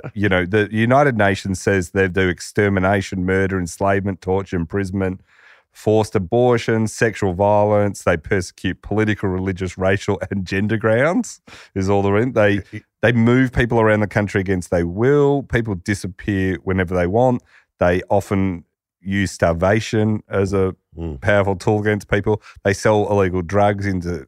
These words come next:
Speaker 1: uh,
Speaker 2: Yeah.
Speaker 1: like, compo-, export them and all this to fund what they're doing. So this is who he's in head of, right?
Speaker 2: Do you know what's even worse than that? You're only allowed six different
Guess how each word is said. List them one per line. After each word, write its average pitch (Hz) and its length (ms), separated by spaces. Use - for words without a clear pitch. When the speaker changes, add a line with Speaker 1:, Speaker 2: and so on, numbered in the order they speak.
Speaker 1:
uh, 85 220
Speaker 2:
Yeah. 92 120
Speaker 1:
like, - 180
compo-, - 380
export 104 580
them 107 160
and 101 100
all 104 80
this 101 200
to - 100
fund 98 480
what 95 160
they're 87 140
doing. 123 460
So 117 100
this 156 200
is 156 160
who 131 180
he's 107 180
in 104 100
head 101 240
of, 78 240
right? 87 140
Speaker 2:
Do 95 80
you 110 60
know 131 340
what's 104 220
even 95 240
worse 98 200
than 101 100
that? 127 280
You're 104 180
only 123 140
allowed 104 420
six - 360
different 98 400